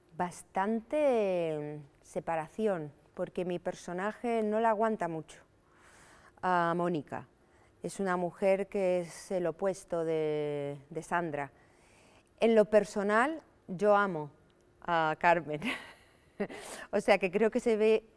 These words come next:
esa complicidad que hay fuera del escenario, dentro del escenario,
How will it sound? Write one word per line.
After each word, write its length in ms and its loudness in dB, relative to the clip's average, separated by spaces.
esa 240 -2
complicidad 800 -2
que 140 -2
hay 100 0
fuera 300 0
del 160 0
escenario, 600 -6
dentro 560 -2
del 160 -4
escenario, 600 -6